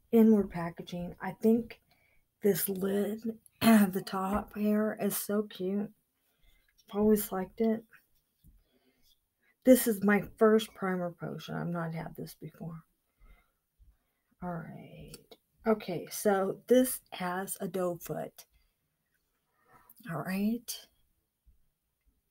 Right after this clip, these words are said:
And, um, as you can see, it's quite a bit different from U D, not U D, excuse me, Milani. All right, so in this, you can also see,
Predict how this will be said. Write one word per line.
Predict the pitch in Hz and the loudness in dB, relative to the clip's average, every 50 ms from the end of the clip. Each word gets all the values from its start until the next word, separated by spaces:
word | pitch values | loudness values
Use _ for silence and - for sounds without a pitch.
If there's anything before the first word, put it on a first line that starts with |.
| _ - | _ -6
And, | 190 190 185 185 185 185 180 180 180 180 180 180 180 180 185 185 - - - - _ _ _ _ _ _ _ - - - - _ - | -4 -2 -2 -2 -2 -2 -4 -4 -6 -6 -6 -6 -6 -8 -8 -10 -12 -18 -20 -20 _ _ _ _ _ _ _ -20 -20 -20 -20 _ -4
um, | 196 202 185 180 175 165 160 170 175 170 - _ _ _ _ _ _ - - _ _ _ _ _ _ _ _ _ _ _ _ _ _ _ - - - - - - - - - - | -2 0 0 2 0 0 -2 -2 -4 -8 -12 _ _ _ _ _ _ -20 -20 _ _ _ _ _ _ _ _ _ _ _ _ _ _ _ -10 -10 -10 -12 -20 -20 -20 -20 -20 -10
as | 202 | -4
you | 208 214 208 | -2 -2 4
can | - 226 214 214 | 4 4 4 4
see, | - 220 214 | 4 6 6
it's | 208 - - - - - | 6 6 2 -6 -10 -10
quite | - - - 214 208 208 | -10 -2 0 2 2 2
a | |
bit | 196 - - - - | 2 2 0 0 0
different | 196 190 - 208 190 - _ _ | -4 -4 -4 -8 -8 -8 _ _
from | - 196 196 196 202 | -8 -6 -4 -2 -2
U | 202 196 190 | -2 -2 -4
D, | 190 214 214 214 214 202 202 - - | -2 -2 0 0 0 -2 -4 -4 -4
not | 202 185 180 160 - 147 | -4 -2 -2 -4 -4 -6
U | 170 175 185 | -8 -10 -10
D, | 170 - 185 180 165 | -8 -8 -8 -6 -6
excuse | - - - - - _ - 196 196 185 - - | -8 -10 -12 -18 -18 _ -14 -12 -12 -12 -10 -10
me, | 165 170 165 _ _ - _ _ _ _ _ _ _ _ - | -10 -10 -10 _ _ -20 _ _ _ _ _ _ _ _ -4
Milani. | 190 190 196 190 180 175 170 160 151 156 160 - _ _ _ _ _ _ _ _ _ _ _ _ _ _ _ - - | 0 0 2 2 2 2 0 0 -2 -4 -8 -12 _ _ _ _ _ _ _ _ _ _ _ _ _ _ _ -8 -4
All | 190 190 | -2 0
right, | 185 170 165 - - - | 0 0 -2 -4 -6 -8
so | - - 180 180 185 180 | -8 -4 -2 -2 0 0
in | 180 175 180 | -2 -2 -4
this, | 180 175 165 - _ _ _ _ _ _ _ _ _ _ _ _ _ _ _ | -6 -6 -8 -10 _ _ _ _ _ _ _ _ _ _ _ _ _ _ _
you | - | -20
can | - - 127 | -12 -8 -4
also | - 170 220 226 220 220 - 190 | 2 6 6 6 6 4 0 -6
see, | 170 - - - 170 160 160 165 165 202 220 220 | -6 -6 -8 -6 -4 -4 -2 -2 -2 -4 -4 -6